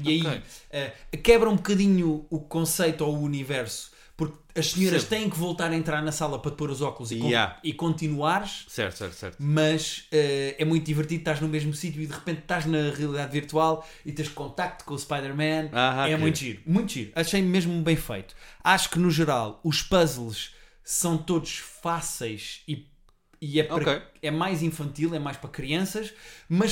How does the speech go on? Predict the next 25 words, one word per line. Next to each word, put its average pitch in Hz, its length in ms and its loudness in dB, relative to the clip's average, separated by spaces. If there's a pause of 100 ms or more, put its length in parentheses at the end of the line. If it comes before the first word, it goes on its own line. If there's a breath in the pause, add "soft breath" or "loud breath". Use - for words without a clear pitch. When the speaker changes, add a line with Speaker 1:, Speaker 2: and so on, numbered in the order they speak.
Speaker 1:
se - 100 -6
tu, 214 200 -6 (280)
mas 160 240 2
Speaker 2:
Ok. - 180 -2 (880)
Speaker 1:
o 156 80 -8
que - 60 -8
faz 151 160 0
sentido. 147 440 -4
Speaker 2:
Faz - 140 -6
sentido, 92 240 -10
é 85 100 -6
isso. 80 200 -12
Speaker 1:
Mas, 160 640 -2
no 165 360 6
geral, 160 800 0
aquilo 156 300 -2
é 151 60 2
super 165 420 0
bem 151 140 0
feito. 117 400 -10 (560 soft breath)
Tu 165 180 0
entras 220 320 0
mesmo 185 220 4
numa 165 180 2
escola. 120 500 -8